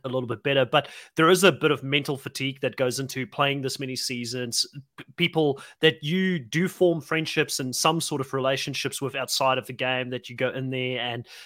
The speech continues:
this backstabbing starts happening and you take it a lot more personal. I mean, you could clearly see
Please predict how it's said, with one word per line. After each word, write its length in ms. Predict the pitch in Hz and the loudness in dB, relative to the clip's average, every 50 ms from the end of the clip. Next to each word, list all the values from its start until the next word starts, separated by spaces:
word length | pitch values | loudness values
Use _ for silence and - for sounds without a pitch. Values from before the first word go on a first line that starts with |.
| - _ | -20 _
this 160 | - 131 135 113 | -6 -6 -6 4
backstabbing 720 | 110 151 147 143 - - - 151 139 131 131 131 131 127 | 6 6 6 6 4 2 4 4 4 4 4 0 -2 -4
starts 240 | - - 139 123 - - | -4 -2 -2 -2 0 -2
happening 300 | 143 135 - 135 127 127 | -2 -4 -2 -6 -6 -6
and 100 | 127 123 | -6 -8
you 60 | 123 | -6
take 220 | - 151 135 - | -2 -2 -2 -2
it 80 | - 139 | -2 -2
a 20 | |
lot 220 | 127 127 127 - - | 0 0 0 0 -2
more 100 | 131 - | -6 -8
personal. 540 | - - 143 143 143 - 156 143 135 135 | -4 -2 0 0 0 0 0 0 0 0
I 40 | 135 | 0
mean, 200 | 135 151 147 139 | 0 -2 -2 -2
you 80 | 143 143 | -4 -4
could 160 | - 165 139 | -4 -6 -4
clearly 280 | - 180 180 185 185 170 | 2 4 4 4 4 2
see 460 | - - - 160 160 151 143 131 | 2 2 2 4 4 4 2 0